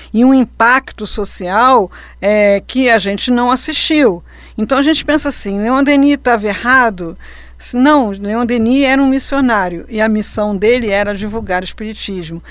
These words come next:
Então, sei lá que barreiras de tempo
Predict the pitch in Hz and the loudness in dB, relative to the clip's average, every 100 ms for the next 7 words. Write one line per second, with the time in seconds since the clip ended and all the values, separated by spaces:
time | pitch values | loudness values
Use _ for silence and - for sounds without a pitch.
0 | - - 214 - 247 254 - - 262 240 | -20 -10 -10 -2 0 0 -4 0 2 2
1 | 220 247 262 - - - - - - - | 2 2 0 -10 -20 -20 -20 -20 -20 -20
2 | - - 277 240 220 254 262 247 220 - | -20 -6 -2 0 2 2 2 2 -2 -8
3 | - 214 226 - 180 | -4 -2 -2 -4 -16